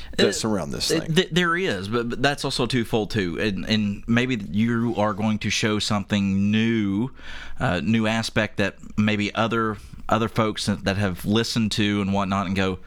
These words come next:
Speaker 2: well, I can actually see that point. But on the flip side of it, you are asking for my opinion. There's not a whole lot of people asking for my opinion on certain things,
Speaker 1: This
Speaker 2: so,
Speaker 1: is true.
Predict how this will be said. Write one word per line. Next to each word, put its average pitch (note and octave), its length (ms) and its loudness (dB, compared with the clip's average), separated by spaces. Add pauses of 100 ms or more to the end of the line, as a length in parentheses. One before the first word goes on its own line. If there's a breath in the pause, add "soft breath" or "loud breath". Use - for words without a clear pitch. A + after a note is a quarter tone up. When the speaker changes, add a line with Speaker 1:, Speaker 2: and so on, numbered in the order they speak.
(260 loud breath)
Speaker 2:
well, - 120 2
I E3+ 120 0
can D#3 160 -2
actually C#3+ 260 0
see E3 160 0
that D3 180 0
point. F2 280 -2 (340 loud breath)
But - 80 4
on C3+ 100 4
the B2+ 60 -2
flip E3+ 240 -2
side F3 240 2
of B2 140 0
it, A2+ 140 -2
you C#3 220 2
are G#2+ 160 2
asking A#2 500 0
for F#2+ 240 0
my F#2+ 480 2
opinion. C#3 640 -2 (400 loud breath)
There's G#2+ 180 2
not B2 140 2
a G2 60 0
whole G2+ 240 2
lot G#2 140 2
of G2 60 -2
people G2 320 0
asking F#2+ 360 -2
for F#2+ 120 -2
my F#2 280 2
opinion F#2+ 500 0
on F2+ 140 0
certain F2 360 -2
things, D#2 380 -2
Speaker 1:
This G#2 160 2
Speaker 2:
so, F2 80 0
Speaker 1:
is F2 80 -2
true. G#2 300 0